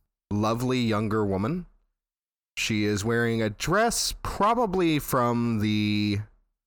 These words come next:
sixties, seventies style of dresses,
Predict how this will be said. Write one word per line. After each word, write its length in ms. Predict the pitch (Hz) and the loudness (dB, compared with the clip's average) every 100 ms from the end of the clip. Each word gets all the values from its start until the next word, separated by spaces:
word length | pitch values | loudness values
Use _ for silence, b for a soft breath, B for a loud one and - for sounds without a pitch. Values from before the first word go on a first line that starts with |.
| _ _ _ | _ _ _
sixties, 1160 | - - - - - 165 - - 165 156 165 156 | -6 -4 -2 -2 0 0 0 -2 0 0 0 0
seventies 880 | - - 156 147 156 147 156 156 147 | -2 0 0 0 0 0 0 0 0
style 760 | - - 143 135 135 139 135 | -2 -2 0 2 2 2 0
of 160 | 131 117 | -2 -2
dresses, 800 | 135 117 113 143 139 131 - | -2 0 0 -2 -2 -4 -6